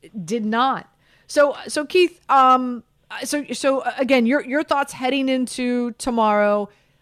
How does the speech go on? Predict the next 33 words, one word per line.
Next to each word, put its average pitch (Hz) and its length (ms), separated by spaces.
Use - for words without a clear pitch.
uh, - 280
looking 247 420
forward 247 460
to 247 140
the 233 100
weekend. 202 640
Um, 202 680
you 214 280
feel 233 300
that, 202 160
that 208 160
Scotty, 208 420
r-, 202 200
right 233 220
now, 226 200
it 202 60
just 214 180
sounds 214 260
like 190 140
you 202 120
feel 214 200
like 185 160
Scotty 202 320
Scheffler 190 480
is 170 80
in 180 80
striking 175 460
distance. 170 480
You, 196 120
you 214 160
think 202 160
he 190 120
can, 175 320